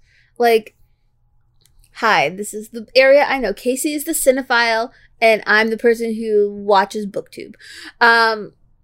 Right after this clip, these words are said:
when you write books, especially, like, your first book, but, like, in general, before you become a name, like,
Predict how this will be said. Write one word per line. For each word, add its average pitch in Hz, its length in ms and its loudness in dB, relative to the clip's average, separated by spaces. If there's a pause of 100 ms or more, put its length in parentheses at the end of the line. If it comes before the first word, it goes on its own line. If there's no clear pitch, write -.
(440)
when 302 180 2
you 311 140 0
write 285 260 2
books, - 440 -4 (1500)
especially, 294 500 -2
like, 247 220 0
your 202 100 -2
first - 340 -10
book, 196 260 -4
but, 185 300 -6
like, 180 360 -4 (680)
in 262 240 0
general, 226 500 0
before 214 340 -6
you 208 140 -6
become 202 280 -10
a 165 40 -12
name, 170 360 -8 (420)
like, 220 400 0